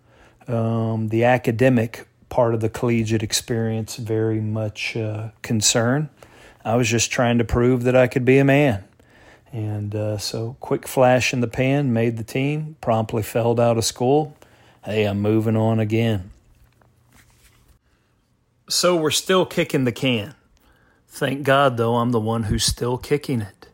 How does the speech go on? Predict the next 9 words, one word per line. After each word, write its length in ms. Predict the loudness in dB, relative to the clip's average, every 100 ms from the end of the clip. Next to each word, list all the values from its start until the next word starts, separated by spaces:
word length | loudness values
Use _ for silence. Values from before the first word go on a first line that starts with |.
| _ _ _ -20 -20 _ _ _
And 280 | -4 -2 0
I 80 | 0
don't 180 | -2 -2
think 320 | -2 -2 0
my 140 | 0
journey 480 | 2 0 2 2 0
is 240 | 0 0
anything, 1080 | 0 0 -2 -4 -4 -2 0 0 0 -2 -2 -6 -10 -14 -10
um, 920 | -6 -4 -2 -2 -2 -2 -4 -4